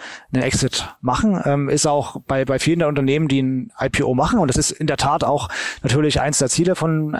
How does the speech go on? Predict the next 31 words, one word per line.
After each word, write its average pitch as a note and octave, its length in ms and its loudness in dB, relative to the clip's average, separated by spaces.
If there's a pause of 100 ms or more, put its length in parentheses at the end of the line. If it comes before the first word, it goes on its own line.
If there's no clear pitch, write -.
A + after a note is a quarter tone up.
von D3+ 220 0
G C#3+ 400 2 (360)
A, C3+ 160 0
ähm, C3 220 0 (200)
ähm, B2 260 0
die C#3 100 -2
Unternehmen C3 280 0
groß G3+ 280 0
zu F#3+ 80 2
machen E3+ 240 2
und D3 80 0
dann, C3+ 280 0
äh, - 200 -6
irgendwann B2+ 280 2
auch B2+ 120 0
zum B2+ 160 -4
I A#2+ 80 0
P C3 140 -2
O E3 80 2
zu - 100 -2
bringen. D3+ 280 0 (360)
Ähm, C3 240 0 (280)
aber D3 180 0
sie D3 60 0
bleiben D#3+ 200 2
dann F3+ 120 2
lang D#3 180 2
drin. C#3+ 320 0 (260)
Ja, E3 240 2
sie, C3 140 2
ähm, C3 580 0